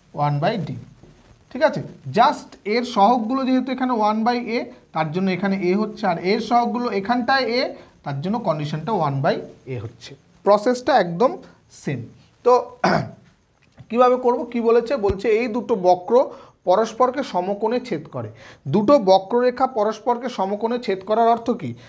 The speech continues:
মনে করো এই একটা বক্ররেখা আর এই একটা বক্ররেখা, এরা পরস্পরকে সমকোণে ছেদ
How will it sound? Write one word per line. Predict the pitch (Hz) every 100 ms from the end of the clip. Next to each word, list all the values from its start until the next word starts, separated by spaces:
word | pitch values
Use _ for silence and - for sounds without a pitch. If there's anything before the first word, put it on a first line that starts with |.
| - -
মনে | 202 233
করো | 254 262
এই | 208 240 233
একটা | 233 247
বক্ররেখা | 202 196 233 233 226 269 339 - _
আর | 170 165 170
এই | 208 254 240
একটা | 240 190
বক্ররেখা, | 156 156 143 127 - - _ _ -
এরা | 202 254 214
পরস্পরকে | 240 262 - 277 269 294
সমকোণে | 233 226 240 262 269
ছেদ | 240